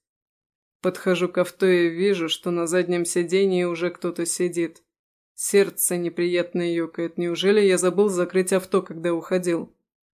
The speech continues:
Вещи могли своровать, которые уцелели в кабинете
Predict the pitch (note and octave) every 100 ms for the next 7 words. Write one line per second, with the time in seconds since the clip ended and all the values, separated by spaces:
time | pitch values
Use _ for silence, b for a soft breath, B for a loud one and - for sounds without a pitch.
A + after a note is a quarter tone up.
0 | _ F3+ F#3 F#3+ G3+ F#3+ F3+ E3+ E3+ -
1 | F3 E3+ E3+ D#3+ - _ F3+ F3+ F3 F3
2 | F3 - F3 F3 E3+ - E3 E3+ F3+ G3
3 | F#3+ F3